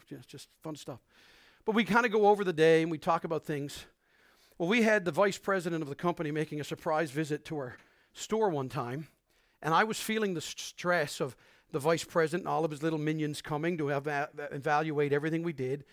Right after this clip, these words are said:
And I was really driving my staff. And we had an unexpected delivery, and we were busier than normal, and so everything was happening.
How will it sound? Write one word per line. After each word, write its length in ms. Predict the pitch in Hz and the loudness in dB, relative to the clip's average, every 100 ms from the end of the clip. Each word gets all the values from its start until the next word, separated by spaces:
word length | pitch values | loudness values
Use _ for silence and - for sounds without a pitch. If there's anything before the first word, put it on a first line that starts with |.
| - _ _ - | -20 _ _ -2
And 120 | 180 | 2
I 60 | |
was 180 | 220 202 | 2 0
really 440 | 143 165 220 254 208 | -2 0 2 2 0
driving 420 | 147 180 180 165 | 2 4 4 0
my 80 | 143 | -4
staff. 560 | - 135 87 - - - _ _ _ _ _ - | -6 -6 -8 -12 -16 -20 _ _ _ _ _ -6
And 80 | 175 | 0
we 60 | |
had 100 | 180 | 2
an 100 | 170 | 2
unexpected 720 | 190 233 - - 202 - 185 143 - - | 2 0 -2 0 0 2 -2 -4 -18 -6
delivery, 460 | 170 175 175 190 190 | 0 2 2 2 2
and 120 | 170 | 2
we 60 | |
were 160 | 160 151 | -2 -4
busier 520 | 120 190 202 202 196 | 0 0 2 2 2
than 200 | 185 170 | 2 0
normal, 420 | 165 170 175 170 | 0 0 2 0
and 100 | 156 | 0
so 180 | 143 170 | -2 0
everything 280 | 160 202 214 | 0 2 0
was 140 | 190 | -2
happening. 420 | - 175 165 170 | -2 -2 -2 -4